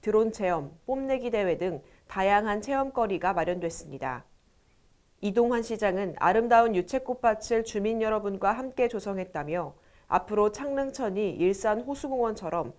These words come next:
주민들 일상에서의 여유로움과 행복을 느낄 수 있는 공간으로 조성해 나가겠다고 전했습니다.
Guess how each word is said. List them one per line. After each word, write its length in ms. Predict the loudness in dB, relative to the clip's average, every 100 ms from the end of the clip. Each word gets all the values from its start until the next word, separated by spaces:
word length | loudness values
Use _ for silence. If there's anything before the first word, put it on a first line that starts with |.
| _ _
주민들 500 | -2 0 0 0 2
일상에서의 760 | 2 2 0 0 -2 -2 0 2
여유로움과 560 | 4 4 4 2 0
행복을 540 | -2 -4 -4 -2 0 -2
느낄 280 | -2 -2
수 200 | -4 -4
있는 280 | -6 -4 -4
공간으로 640 | -4 -4 -2 -2 -2 -4
조성해 380 | -6 -6 -4 -2
나가겠다고 680 | -2 -2 -4 -6 -8 -10 -8
전했습니다. 760 | -8 -8 -8 -10 -10 -8 -8